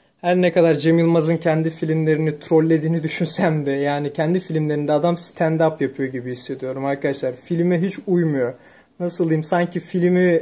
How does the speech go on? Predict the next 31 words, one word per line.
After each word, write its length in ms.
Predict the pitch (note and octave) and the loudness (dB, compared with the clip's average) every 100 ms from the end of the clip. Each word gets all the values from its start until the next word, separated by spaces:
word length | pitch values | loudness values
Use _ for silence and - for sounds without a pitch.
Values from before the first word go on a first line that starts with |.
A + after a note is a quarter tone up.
| - | 0
e, 260 | E3 D3+ D3+ | 2 4 2
o 180 | E3+ | 2
filmin 380 | E3 F#3 E3+ F3 | 0 0 0 0
kendi 320 | D#3+ D#3+ E3 | -2 -2 2
oyuncusu 440 | E3 E3 D#3+ - D#3+ | 4 4 2 -4 0
değilmiş 480 | F3 G3 G#3 - - | 2 2 0 -2 0
de 180 | C#3+ C3+ - _ _ - | 0 -2 -10 _ _ -2
başka 360 | E3+ E3 F3 | -2 0 -2
bir 100 | D#3+ | 0
yan 220 | E3 E3+ E3+ | 2 2 2
filmden 540 | F3 E3 E3+ E3+ E3 | -2 0 2 2 2
gelmiş, 460 | E3 D#3+ E3 - - - _ - | 2 2 0 -4 -12 -20 _ -8
bir 100 | F3 | -6
iki 220 | E3+ F#3 | -4 -2
burada 240 | E3 D#3+ D#3+ | 0 0 0
konuşayım 460 | E3+ E3 D#3+ E3 | 0 0 0 -2
gidecekmişim 680 | D#3+ D#3 D#3 D#3+ D#3+ D#3 D#3+ | -2 -2 -2 -2 -4 -6 -6
gibi 160 | D#3 D#3 | -2 -2
havasında. 640 | C#3+ C3 A#2+ B2 A2+ - - - - _ _ _ | 0 -2 -4 -6 -10 -12 -16 -20 -20 _ _ _
Yani, 240 | E3+ E3 E3+ | 0 0 0
filmle 380 | F3 F#3 F#3+ | 0 2 4
özdeşmiyor 640 | F#3 E3+ F3+ F3+ - C3+ B2+ | 4 4 2 2 -2 -4 -2
bana 180 | C3 C3 | -2 -2
göre 220 | C3 C3 | -2 -2
hiçbir 300 | E3 - - | -6 -6 -6
karakteri. 600 | D3+ C3+ B2+ C#3 C3 B2 - _ _ _ - | -2 -2 -2 -6 -8 -10 -14 _ _ _ -6
Ne 160 | D#3 D#3+ | -2 0
Arok'ta, 580 | D#3+ D3 C#3 C#3 C#3+ C3+ | 0 2 0 -2 0 0
ne, 300 | C#3 C#3+ C3+ - - - | 0 -2 -4 -8 -20 -18
hmm, 480 | A2 A#2+ A#2+ C#3 | -16 -14 -12 -6
Gora'da. 580 | D3 C#3+ C#3 C3 C3 B2+ | -2 0 2 2 0 -2